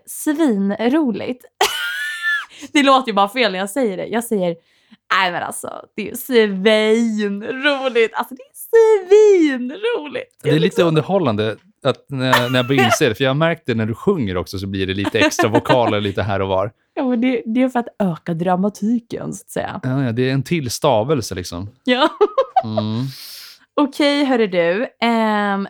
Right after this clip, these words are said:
Speaker 1: då är det min tur.
Speaker 2: Okej, Bimsan. Är du redo för en minut
Speaker 1: <laughs>
Speaker 2: av ren och skär terror?
Speaker 1: <laughs> Jag är så jävla redo för mitt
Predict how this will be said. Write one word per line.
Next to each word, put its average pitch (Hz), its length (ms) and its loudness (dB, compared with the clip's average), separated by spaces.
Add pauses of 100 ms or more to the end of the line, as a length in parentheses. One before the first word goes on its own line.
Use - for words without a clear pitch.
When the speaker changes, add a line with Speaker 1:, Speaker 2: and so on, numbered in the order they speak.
Speaker 1:
då 254 360 -2
är 233 240 2
det 202 360 -2
min 247 480 0
tur. 226 420 -4 (340)
Speaker 2:
Okej, 131 720 0 (160)
Bimsan. 104 800 -2 (160)
Är 139 200 2
du 175 280 0
redo 156 420 2
för - 220 -6
en 165 220 -2
minut 147 580 2
Speaker 1:
<laughs> - 80 -14
Speaker 2:
av 117 580 2
ren 156 440 -2
och - 140 -10
skär 135 600 2
terror? 110 560 -4 (220)
Speaker 1:
<laughs> 320 100 4 (1900)
Jag 359 120 0
är 339 60 0
så 269 420 -2
jävla 247 600 4
redo 220 300 0
för 220 100 -4
mitt 196 200 -2